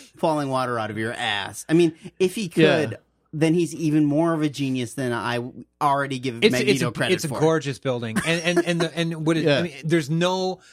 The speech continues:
Speaker 3: bad picture you can take of Falling Water.
Speaker 1: I think Falling Water is the one
Speaker 2: Yeah.
Speaker 1: referenced in the Hyperion series of novels too. In Hyperion,
Speaker 3: Really?
Speaker 1: they have, they time travel or spa-, time and space travel to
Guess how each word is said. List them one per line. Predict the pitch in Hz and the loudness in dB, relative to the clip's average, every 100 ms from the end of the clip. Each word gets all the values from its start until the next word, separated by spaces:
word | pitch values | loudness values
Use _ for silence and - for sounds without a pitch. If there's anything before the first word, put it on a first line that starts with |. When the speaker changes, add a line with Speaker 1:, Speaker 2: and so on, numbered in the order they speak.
| - 120 | -20 -4
Speaker 3:
bad | 117 165 165 151 | 2 4 2 -2
picture | - 151 - 135 | -2 -2 -2 -4
you | 131 | -4
can | 131 131 | -6 -6
take | 139 123 113 - - | -4 -4 -4 -8 -8
of | 123 98 | -8 -6
Falling | - 117 107 101 | -4 -4 -4 -6
Water. | 101 101 92 | -8 -8 -4
Speaker 1:
I | 165 | -4
think | 220 | -4
Falling | - 202 196 | -4 -2 -2
Water | 123 131 175 | 0 -2 -2
is | 135 110 | -4 0
the | |
one | 113 110 | 2 4
Speaker 2:
Yeah. | |
Speaker 1:
referenced | 120 117 123 - | 2 -2 -8 -6
in | 120 | -6
the | 110 | -6
Hyperion | 113 107 143 165 139 92 | -6 -6 -4 -4 -4 -8
series | - 95 78 - | -10 -12 -12 -14
of | - | -14
novels | - - - - - | -14 -14 -16 -18 -12
too. | 151 - _ _ _ _ _ | -12 -12 _ _ _ _ _
In | 131 | -6
Hyperion, | 131 131 160 202 175 117 107 107 110 | -4 -4 -4 -2 -2 -2 -2 -4 -4
Speaker 3:
Really? | 123 160 254 139 | -4 -4 -4 -6
Speaker 1:
they | 127 135 131 | -4 -2 0
have, | 143 127 131 | -2 -2 -8
they | 143 131 | -6 -4
time | 123 151 165 | -2 -2 -2
travel | 156 135 120 113 113 | -2 -2 -2 -4 -6
or | 113 | -6
spa-, | - - 143 139 | -8 -8 -6 -6
time | - 156 147 | -4 -4 -2
and | 139 156 | -2 -4
space | - 139 139 - | -4 -6 -6 -4
travel | 120 107 110 | -4 -4 -6
to | - - 131 120 | -10 -6 -4 -4